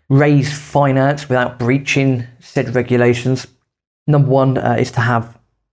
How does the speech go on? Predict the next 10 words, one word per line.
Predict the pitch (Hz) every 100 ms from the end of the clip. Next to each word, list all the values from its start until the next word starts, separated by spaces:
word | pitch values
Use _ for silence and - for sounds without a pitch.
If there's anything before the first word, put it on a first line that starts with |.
| -
loans. | 117 131 156 170 160 - _ _
So | _ 151 131 127 123 - _ _ _
with | 131 147 147 - - _ _ _ _ -
loans, | 120 131 151 165 170 160 - -
with | 139 135
people, | 143 147 151 147 143
you're | 127
offering | 135 135 139 127
a | 123
percentage | - - 143 135 131 120 -